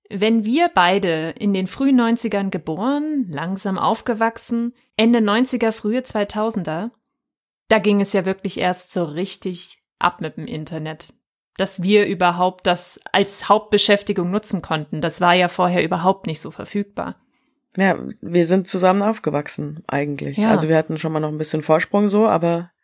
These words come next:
Speaker 2: irgendwie hat's uns über-, es ist größer geworden als wir alle.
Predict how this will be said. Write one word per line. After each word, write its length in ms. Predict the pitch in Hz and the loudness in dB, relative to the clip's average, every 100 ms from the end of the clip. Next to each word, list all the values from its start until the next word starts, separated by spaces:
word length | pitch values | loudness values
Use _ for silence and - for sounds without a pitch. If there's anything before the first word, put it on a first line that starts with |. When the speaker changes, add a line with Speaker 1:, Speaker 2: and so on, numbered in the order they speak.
| _ _ _ _ | _ _ _ _
Speaker 2:
irgendwie 320 | - 175 185 | -4 0 2
hat's 220 | 185 180 - | 0 0 -4
uns 160 | 170 | -4
über-, 180 | 175 - | 0 0
es 120 | 170 | 0
ist 120 | 180 | -2
größer 340 | - 220 254 196 | 2 2 4 2
geworden 360 | 170 160 175 180 | 4 4 4 2
als 260 | 180 180 | 0 0
wir 160 | 190 - | -2 0
alle. 320 | 180 165 160 | -2 -4 -8